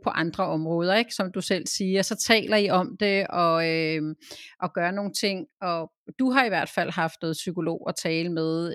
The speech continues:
Øhm, det ved jeg jo ikke med, med din kone, men jeg tænker i hvert fald, når jeg sådan skal drage paralleller til mit eget som pårørende, så er det den her åbenhed, der, øh, der har gjort, at, øh, at, altså, situationen bliver jo ikke nemmere,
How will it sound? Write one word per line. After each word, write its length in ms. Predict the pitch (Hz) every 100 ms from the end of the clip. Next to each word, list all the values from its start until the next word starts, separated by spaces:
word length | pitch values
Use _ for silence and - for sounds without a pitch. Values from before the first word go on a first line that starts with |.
| -
Øhm, 460 | 160 160 151 151 208
det 100 | 190
ved 120 | 202
jeg 120 | 202
jo 80 | 196
ikke 240 | 185 -
med, 320 | 196 180 160 -
med 260 | 175 170 165
din 220 | 170 165
kone, 440 | - 175 185 208 185
men 180 | 180 165
jeg 100 | -
tænker 300 | 220 220 220
i 40 |
hvert 220 | 180 185
fald, 240 | - 185 180
når 80 | 170
jeg 160 | 170
sådan 240 | - 165 196
skal 260 | 202 185 - - - -
drage 220 | 170 170 -
paralleller 380 | 170 196 - 208
til 220 | - 180
mit 140 | 165
eget 440 | - 160 165 202 220 _ _ _ _ _ _ _ -
som 240 | - 190 180
pårørende, 540 | 190 190 190 160 185 - - -
så 160 | - -
er 160 | 190 202
det 140 | 226
den 120 | 196
her 160 | 190 190
åbenhed, 460 | 180 170 180 185 - _ _ _ _ _ _
der, 220 | 185 170 160
øh, 720 | 160 160 165 165 156 170 170 -
der 60 |
har 140 | 170 170
gjort, 420 | - 208 - 196 -
at, 240 | 180 165 _
øh, 500 | 180 170 165 160 160 -
at, 140 | 175 - _ _ _ _ _
altså, 300 | - - 175 160
situationen 800 | - 190 180 - 247 - 247 233
bliver 120 | 190
jo 100 | 175
ikke 280 | 202 - 196
nemmere, 440 | 196 214 247 214